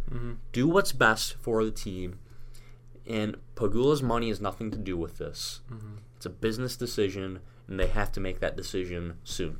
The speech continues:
Speaker 1: I know, but it's easy for us to say 'cause we're not playing with his money.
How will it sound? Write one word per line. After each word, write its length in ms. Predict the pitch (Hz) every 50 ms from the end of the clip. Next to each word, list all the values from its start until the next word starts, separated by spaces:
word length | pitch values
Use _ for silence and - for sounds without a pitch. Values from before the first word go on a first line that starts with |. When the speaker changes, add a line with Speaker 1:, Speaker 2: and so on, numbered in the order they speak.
| - - - - - - - - - - - - - - - - - - - - - - - - - - - - - - - - - - - - - - - - - - - - - - - - - - - -
Speaker 1:
I 180 | 175 180 190
know, 280 | 196 202 226 240 247 262
but 180 | 214 226 190
it's 200 | 185 180 - - -
easy 400 | - 233 247 269 226 240 240 240
for 220 | - - 190 170
us 200 | 156 156 156 - -
to 100 | - 139
say 500 | - - - 135 131 127 135 139 147 143 - - - - - - - -
'cause 200 | - 139 120 110
we're 140 | 123 139 156
not 160 | 165 156 139 -
playing 240 | - 135 127 123 117
with 100 | 110 104
his 200 | 110 104 - -
money. 260 | 101 92 92 -